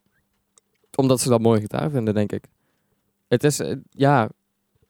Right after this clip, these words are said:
het is ook niet zo dat er niet, niet meer geïnnoveerd wordt natuurlijk, nu ze die Ventera Series hebben.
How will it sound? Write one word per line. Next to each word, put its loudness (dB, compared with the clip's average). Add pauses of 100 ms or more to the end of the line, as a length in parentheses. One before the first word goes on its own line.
het -4
is 2
ook 4
niet 0
zo 4
dat 0
er 0
niet, -4
niet -6
meer -2
geïnnoveerd -2
wordt -6
natuurlijk, -8
nu -6
ze -6
die -4
Ventera -6
Series -8
hebben. -8